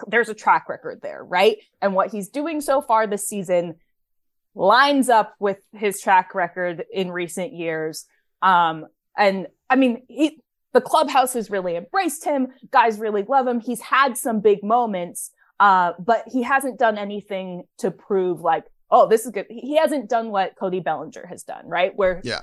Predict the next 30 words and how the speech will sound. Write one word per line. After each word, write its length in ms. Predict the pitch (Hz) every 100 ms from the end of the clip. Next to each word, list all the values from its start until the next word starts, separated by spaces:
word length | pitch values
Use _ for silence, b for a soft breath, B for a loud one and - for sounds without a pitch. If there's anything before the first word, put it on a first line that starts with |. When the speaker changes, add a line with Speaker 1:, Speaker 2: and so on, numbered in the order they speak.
| -
Speaker 1:
it's 140 | 175 202
like, 160 | 180 -
"Oh, 140 | 202
this 180 | 190 190
guy 180 | - 190
clearly 800 | - - 226 208 196 180 170 165 b b
has, 360 | 185 170 - -
has 300 | - 190 175 -
turned 300 | - 196 180
the 60 |
corner 360 | - 180 175 165
in 80 | 160
a 40 |
big 220 | 160 156 160
way." 320 | 185 165 160 - _ _ _ _ _ _
Um, 420 | - 185 170 160 - 143 _ _ _ _ _ -
versus 680 | 294 320 277 226 226 - - _
projecting 500 | 262 208 220 214 208
out 180 | 180 185
what 200 | 190 190
Matt 200 | 180 -
Mervis 540 | 202 180 170 170 -
could 240 | - 175 160
do 420 | 170 170 170 160 _ _ -
in, 400 | 180 160 165 165 _ _ _ _ _ _ _ _
in 140 | 214 196
the 80 | 175
big 240 | 339 247
leagues, 300 | 185 156 -
which 360 | 170 214 -